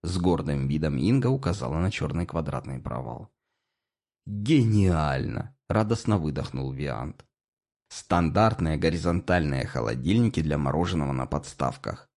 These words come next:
Задние стенки немного выпирают назад. Это нужно, чтобы их можно было вплотную придвинуть к стене и не напороться на плинтус. Здесь же два холодильника сдвинуты задними стенками вплотную друг к другу.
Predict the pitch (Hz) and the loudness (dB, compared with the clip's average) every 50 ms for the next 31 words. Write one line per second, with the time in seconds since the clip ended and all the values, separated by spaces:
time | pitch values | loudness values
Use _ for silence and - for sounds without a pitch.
0 | _ _ - 92 90 95 113 110 107 90 87 92 95 92 - - - 147 160 - | _ _ -6 -4 -2 0 2 2 2 2 2 2 2 0 0 -2 -2 -2 0 0
1 | - - - 80 95 123 151 147 135 127 120 127 120 - 135 143 139 131 127 135 | -2 -2 0 0 2 2 2 2 2 2 2 0 0 0 0 2 2 2 2 0
2 | 135 - 156 156 135 95 71 50 - - - - - _ _ _ _ - - 82 | 0 0 0 0 2 0 -2 -2 -4 -8 -14 -20 -20 _ _ _ _ -4 -2 -2
3 | 78 - 73 69 71 85 95 110 113 101 69 67 65 - - - 62 60 67 69 | -2 0 -2 0 0 2 2 0 0 0 -2 -2 -2 -4 -4 -6 -4 -4 -4 -4
4 | 67 - 60 67 76 69 - 60 60 62 60 62 64 65 - - _ - 82 87 | -4 -4 -4 -4 -4 -4 -4 -4 -6 -4 -4 -4 -4 -4 -6 -8 _ -4 0 0
5 | 104 - - 78 71 69 62 64 67 - 71 71 64 67 71 67 64 62 65 - | 0 0 -2 -4 -4 -2 -4 -4 -4 -2 -2 -2 -2 -2 -4 -2 -4 -4 -6 -10
6 | - - - - - 69 76 82 92 110 120 - - - - - - - _ _ | -14 -16 -14 -8 -4 -2 0 2 2 2 0 -2 -6 -16 -18 -18 -18 -18 _ _
7 | _ - - 170 175 147 107 90 80 71 - - 65 65 65 58 - - 92 104 | _ 0 2 4 6 6 4 4 2 0 -2 -2 -2 -2 -2 -4 -6 -6 -6 -4
8 | 62 64 64 - - - 67 64 - - - - - - - _ _ _ _ _ | -4 -4 -6 -6 -6 -6 -6 -6 -6 -8 -10 -10 -12 -14 -18 _ _ _ _ _
9 | _ _ _ - 90 87 87 71 58 60 82 101 113 107 98 98 104 101 95 98 | _ _ _ -6 -4 -4 -4 -4 -2 0 2 2 2 2 2 0 0 0 0 2
10 | 107 123 131 120 - - - 67 67 69 67 69 90 104 98 92 78 - 76 71 | 2 4 2 2 0 -2 -4 -2 -4 -4 -2 0 0 2 2 0 0 -2 -4 -4
11 | 65 65 67 - 69 67 73 85 101 107 107 - 101 85 - 60 58 58 58 62 | -4 -6 -8 -6 -4 -2 0 0 0 0 0 -2 -2 -2 -2 -4 -6 -6 -6 -6
12 | 62 62 57 - - - - 87 107 - 98 87 101 104 - _ - 113 117 127 | -6 -6 -8 -10 -8 -4 -2 -2 -2 -2 0 0 0 -2 -2 _ -2 0 0 0
13 | 135 131 135 78 78 73 76 87 98 101 104 104 107 110 117 101 92 69 - - | 0 -2 -4 -2 -2 -2 -2 -2 -2 -2 0 -2 -2 0 0 0 0 -2 -4 -8
14 | - - - | -10 -10 -12